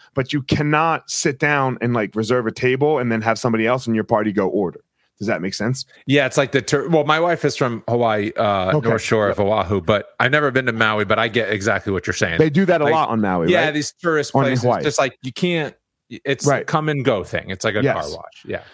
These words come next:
Speaker 1: So, um, we order, my wife goes to sit down, you know, and I'm, like, waiting for our drinks. And this other person, this other male comes over and he sits down, uh, and he starts to, like, try to kick her out. And she's like, "Sir, I'm,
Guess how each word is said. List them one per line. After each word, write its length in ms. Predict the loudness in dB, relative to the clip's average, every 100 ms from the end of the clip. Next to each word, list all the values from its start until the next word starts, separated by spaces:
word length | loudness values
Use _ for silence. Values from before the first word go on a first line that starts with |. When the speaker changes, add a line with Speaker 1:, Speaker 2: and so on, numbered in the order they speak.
| _
Speaker 1:
So, 460 | -2 2 2 0 -6 -20 _ _ _ _ _ _ 0
um, 320 | 2 0 -4 _ _ _ _ 0
we 200 | 2 4
order, 420 | 2 2 0 -2 _ -2
my 180 | 2 4
wife 320 | 2 0 2
goes 260 | 0 0 0
to 140 | -2
sit 240 | 0 -2
down, 300 | 0 0 -2 -4 -16 -4
you 140 | 0
know, 220 | 2 0 -2
and 140 | -2 0
I'm, 200 | 0 2
like, 220 | 0 0
waiting 300 | 0 0 0
for 200 | 0 0
our 80 | 0
drinks. 560 | -2 -4 -4 -4 -8 -12 _ -20 -20 _ _ -4
And 380 | -2 0 -2 -4 -6
this 180 | 0
other 180 | 0 0
person, 400 | 0 -2 0 -2
this 100 | -2
other 200 | 0 0
male 360 | 0 0 0 0
comes 260 | 0 0 0
over 160 | 0
and 100 | 0
he 40 | -2
sits 360 | -2 -2 0
down, 360 | 2 2 0 -6 _ _ _ _ -4
uh, 300 | -2 -2 -2
and 100 | -2
he 80 | -4
starts 380 | -2 -2 -2 0
to, 100 | 0
like, 260 | 0 -2
try 180 | 0 0
to 80 | -2
kick 300 | -4 -4 -2
her 120 | 0
out. 200 | 2 0
And 100 | -2
she's 160 | -4 -2
like, 140 | -4
"Sir, 220 | 0 2 2
I'm, 220 | 0